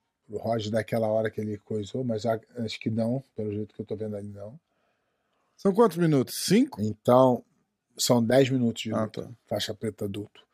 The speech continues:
Speaker 1: Então essa aí, se fosse um cara normal, seria uma luta muito difícil de reverter.
Speaker 2: É.
Speaker 1: Porque o cara pesado, sabe fazer o negócio, caiu dois pontos e ainda pegou a meia guarda ali, é difícil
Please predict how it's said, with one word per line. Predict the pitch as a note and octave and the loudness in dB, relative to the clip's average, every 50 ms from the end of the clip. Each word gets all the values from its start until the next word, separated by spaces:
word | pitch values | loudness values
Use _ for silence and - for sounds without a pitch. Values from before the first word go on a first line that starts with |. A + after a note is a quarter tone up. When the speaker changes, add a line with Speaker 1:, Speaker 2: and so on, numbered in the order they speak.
| _ _ _ _ _ _ _ _ _ | _ _ _ _ _ _ _ _ _
Speaker 1:
Então | A#2+ B2 A#2 - C#3 D3 | -2 -2 4 6 8 8
essa | D#3+ D#3+ - F3 D#3+ | 8 8 8 8 8
aí, | D#3 F3 G#3+ A#3 F3+ - - - _ _ _ _ | 10 10 10 10 10 8 6 0 _ _ _ _
se | - - - | -8 -6 -6
fosse | - - E3 D3+ - - | 2 4 4 4 4 2
um | D#3+ C#3+ | 0 4
cara | - D#3 D#3+ D#3 D3+ | 8 8 8 10 8
normal, | D3 D3 C3 A#2+ B2 C3+ D3+ F3 G3 F#3 C#3 A2 G2 - _ _ _ _ _ _ _ _ | 8 6 6 6 6 8 10 12 12 12 10 8 6 -2 _ _ _ _ _ _ _ _
seria | - - - C3+ C#3 D#3 | -4 2 6 6 8 10
uma | D#3+ D3+ | 8 8
luta | D3+ F3 E3+ - D3 | 6 6 6 6 6
muito | C#3+ C#3+ D3+ F#3+ A3+ G#3+ - | 6 6 6 4 4 4 4
difícil | G3 E3+ - - F3 D3 | 2 2 2 2 2 4
de | D3 D3 | 6 6
reverter. | D3 C#3+ C#3+ C3+ A#2 - - A2 G2 - _ _ _ _ _ _ _ _ _ _ _ _ _ - | 6 8 6 6 4 2 -4 -6 -6 -8 _ _ _ _ _ _ _ _ _ _ _ _ _ -2
Speaker 2:
É. | C3 C3 B2+ B2 A#2 A2+ A2 A2 A2 | 0 2 2 2 2 0 -2 -4 -8
Speaker 1:
Porque | _ - C3 | _ 0 0
o | A#2 | 2
cara | - - C3+ C3 B2+ - - _ _ _ _ _ _ _ _ _ _ _ - | 6 6 8 8 6 4 0 _ _ _ _ _ _ _ _ _ _ _ 6
pesado, | C3 B2+ B2 A#2 G2+ G#2 B2+ B2+ C#3 D#3 F3 E3+ E3+ D3+ B2+ A#2 | 8 8 8 8 8 8 10 10 12 12 12 10 10 8 6 0
sabe | - - - - B2+ B2 B2 A#2 A#2+ A#2 A2 G#2 - | -4 0 4 6 6 6 6 4 2 0 0 -2 -4
fazer | - - A#2 A#2 G#2 G2+ A#2 A2+ | -2 2 2 2 4 4 2 2
o | A2+ | 4
negócio, | A#2+ A#2+ A#2 B2 B2 C3+ - - - | 2 2 4 6 6 6 4 4 4
caiu | - C3 C3 C3 C3 B2+ A2+ - - - - _ _ _ _ | 4 4 6 6 6 4 4 0 -6 -18 -20 _ _ _ _
dois | - A#2 D3 F3 F3+ - - | 4 8 10 10 10 10 6
pontos | - - D3+ D#3 D#3+ D3+ - - B2+ A2+ - - - _ _ _ - | 4 6 8 8 8 6 4 2 -2 -2 -2 -6 -12 _ _ _ 6
e | C#3 D3 D3+ | 8 8 8
ainda | C#3+ D3+ D3 D3 | 8 8 8 6
pegou | - - C#3+ C3+ B2+ D#3 | 8 8 8 10 12 12
a | D#3+ D#3+ | 10 10
meia | D#3 D#3 D3 C#3 | 10 8 8 8
guarda | C3 B2+ C#3+ C#3+ C#3+ D3 C#3 C#3 | 10 10 10 10 10 10 8 6
ali, | B2+ B2+ C3+ | 6 8 6
é | D3 D3+ | 6 4
difícil | D3+ C#3+ - - - F3 E3+ - - G3+ F#3 C#3+ | 2 0 -2 2 4 4 4 4 4 4 4 4